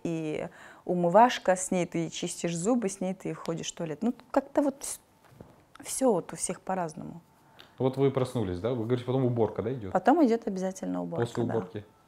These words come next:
Speaker 1: А?
Speaker 2: После уборки.
Speaker 1: После уборки ты обязательно должен выстроиться и ждать наряженный, красивый, в чистом помещении. Ты должен, ам,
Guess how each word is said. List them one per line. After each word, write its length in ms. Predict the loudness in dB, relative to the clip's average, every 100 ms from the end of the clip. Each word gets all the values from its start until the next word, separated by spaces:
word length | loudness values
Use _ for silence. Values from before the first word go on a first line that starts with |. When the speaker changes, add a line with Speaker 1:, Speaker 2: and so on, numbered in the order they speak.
| _ 0
Speaker 1:
А? 60 | 0 0 -2
Speaker 2:
После 220 | -2 -2
уборки. 60 | 8 10 10
Speaker 1:
После 120 | 6
уборки 420 | 6 8 6 4
ты 140 | 2 4
обязательно 520 | 4 2 0 -2 -2
должен 400 | 0 0 0 -2
выстроиться 760 | 2 0 0 -2 -2 -2 -4
и 200 | -4 -4
ждать 520 | -4 0 4 6 4 -8 -18 -14 -2
наряженный, 680 | 2 4 6 6 4 -2 -4
красивый, 600 | -2 -4 0 0 0 -2
в 60 |
чистом 580 | -2 -2 -2 -2 -2 -2 -10 -18 -20 -20 0
помещении. 720 | 2 2 0 0 2 2 0
Ты 120 | -2
должен, 540 | 2 2 2 0 -4 -4
ам, 920 | -6 -6 -8 -10 -10 -10 -10 -10 -12